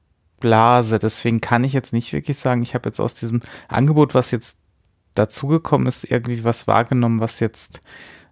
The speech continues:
ähm, ja, mich, äh, überrascht hat oder was, was irgendwie,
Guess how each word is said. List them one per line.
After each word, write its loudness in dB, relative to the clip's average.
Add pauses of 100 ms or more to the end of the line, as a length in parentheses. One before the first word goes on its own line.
ähm, 2 (420)
ja, 4 (140)
mich, -4
äh, 2
überrascht 0
hat 2
oder 0
was, -6
was -8
irgendwie, -2